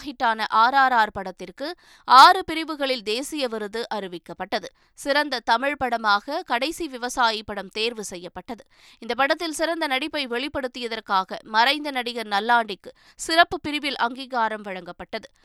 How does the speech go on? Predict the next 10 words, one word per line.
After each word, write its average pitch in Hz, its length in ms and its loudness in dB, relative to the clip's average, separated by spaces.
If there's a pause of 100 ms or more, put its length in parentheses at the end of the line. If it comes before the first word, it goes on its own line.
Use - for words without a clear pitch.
(160)
அறுபத்து 277 480 0
ஒன்பதாவது 240 600 2
தேசிய 254 400 -6
திரைப்பட 240 480 -6
விருதுகளை 233 560 -4
வென்றவர்களுக்கு 226 880 -8 (380)
முதலமைச்சர் 339 560 2
ஸ்டாலின் 254 540 2
பாராட்டு 220 600 4
தெரிவித்துள்ளார். 185 640 -6